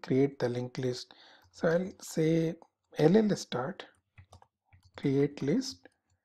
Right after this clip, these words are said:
and this is the element on which we need to create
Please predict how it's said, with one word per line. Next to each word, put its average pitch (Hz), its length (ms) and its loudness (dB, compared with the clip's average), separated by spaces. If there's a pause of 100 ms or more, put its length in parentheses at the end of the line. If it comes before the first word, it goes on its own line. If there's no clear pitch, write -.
(260)
and 117 440 -8 (1400)
this 151 260 0
is 139 80 -2
the 131 120 2
element 127 480 -2
on 120 260 -4
which 160 340 -6
we 127 80 -8
need 117 260 -12
to - 60 -18 (120)
create 117 280 -4